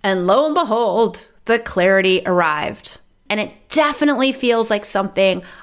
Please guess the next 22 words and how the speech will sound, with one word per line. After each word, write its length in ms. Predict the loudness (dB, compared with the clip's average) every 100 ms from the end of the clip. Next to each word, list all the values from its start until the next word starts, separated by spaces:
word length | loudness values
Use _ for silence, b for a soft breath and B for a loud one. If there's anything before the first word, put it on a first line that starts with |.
| _
I 120 | -6
can 180 | -2 -2
grow 240 | 0 2 2
with 160 | 2
for 160 | -2 -4
five 340 | -2 -2 0
years. 480 | 0 -2 -4 -10 -12 -16 _ _ _ _ _ _ _
Do 120 | 0 0
I 100 | 2
know 220 | 0 2
I'll 140 | 2
have 220 | 0 -2
this 140 | -2 -2
podcast 500 | -2 -2 -2 -4 -2
for 120 | -4
five 280 | -2 0 2
years? 180 | 0 0
Of 140 | -8
course 320 | -2 0 0
I 80 | -2
don't. 260 | -2 -4 -6 _ _ _ B B B B -18 -2
But 320 | 0 0 -2